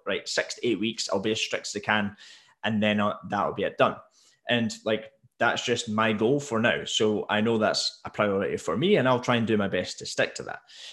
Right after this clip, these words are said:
And again, how strict do you need to be? Is it, are you dieting for something in particular? For example, do you have maybe a wedding in ten weeks' time that you're trying to diet for? If you,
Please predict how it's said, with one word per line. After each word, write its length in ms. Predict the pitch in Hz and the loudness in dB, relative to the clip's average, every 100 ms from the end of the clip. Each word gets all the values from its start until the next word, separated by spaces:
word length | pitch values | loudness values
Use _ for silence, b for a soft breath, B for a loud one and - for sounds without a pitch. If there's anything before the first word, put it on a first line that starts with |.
| B | B
And 100 | 123 | 2
again, 180 | 127 123 | 4 2
how 200 | 120 131 | 2 0
strict 380 | 123 - - - | 2 2 2 0
do 60 | |
you 40 | 104 | -2
need 180 | 95 - | -2 -6
to 80 | 69 | -8
be? 260 | 69 - - | -8 -4 0
Is 200 | 131 135 | 4 6
it, 280 | 135 - - | 4 2 -2
are 100 | 120 | 2
you 140 | 123 | 4
dieting 400 | 123 120 117 104 | 4 4 2 0
for 160 | 123 117 | -2 -4
something 360 | - 117 113 110 | -2 -2 0 -2
in 120 | 104 | -2
particular? 520 | 107 127 - - - | -2 -4 -6 -8 -10
For 260 | - 117 117 | 0 2 2
example, 440 | 107 120 117 78 | 2 0 -2 -10
do 160 | 98 120 | -4 2
you 180 | 123 117 | 4 4
have 420 | - 113 113 104 b b b b | 2 2 2 0 b b b b
maybe 220 | 113 113 | 2 4
a 100 | 107 | 6
wedding 400 | 117 113 92 92 _ _ - | 6 4 2 -6 _ _ -4
in 420 | 110 110 107 104 - - | -2 0 0 -2 -6 -6
ten 220 | 123 117 | -2 0
weeks' 240 | 113 - | -2 -4
time 260 | - 110 98 | 0 0 0
that 60 | 90 | -2
you're 100 | 101 | -2
trying 200 | 107 104 | 0 0
to 60 | |
diet 300 | 98 104 - | 2 0 0
for? 240 | - - - b b - | -6 -10 -12 b b -4
If 260 | 123 - - | -2 -2 -10
you, 220 | 110 110 | -4 -4